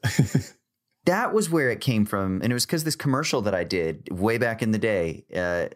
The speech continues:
Speaker 2: and they all got it, their hands on it, and they found it, and then they were like, "Fucking Nitro." And then that became
Speaker 1: <laughs>
Speaker 2: my, my drunk character. Yeah.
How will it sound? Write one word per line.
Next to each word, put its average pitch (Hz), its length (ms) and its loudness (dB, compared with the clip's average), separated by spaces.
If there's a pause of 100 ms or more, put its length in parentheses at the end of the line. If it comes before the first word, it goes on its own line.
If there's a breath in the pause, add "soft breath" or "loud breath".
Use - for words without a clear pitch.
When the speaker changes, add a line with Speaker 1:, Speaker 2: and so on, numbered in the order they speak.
(160)
Speaker 2:
and 95 280 -2
they 104 120 2
all 107 180 2
got 113 200 0
it, 107 100 -4
their 113 140 0
hands 117 360 0
on 80 200 0
it, 87 160 -2
and 90 160 -4
they 92 80 -2
found 117 400 0
it, 90 180 2
and 95 140 -2
then 95 80 -2
they 92 80 -2
were 90 80 -2
like, 87 220 -2
"Fucking 127 340 0
Nitro." 175 500 0
And 101 160 0
then 101 80 2
that 101 140 2
became 92 360 0 (140)
Speaker 1:
<laughs> - 140 -8
Speaker 2:
my, 95 260 0 (840)
my 113 100 4
drunk 107 320 -2
character. - 320 -6
Yeah. 85 200 0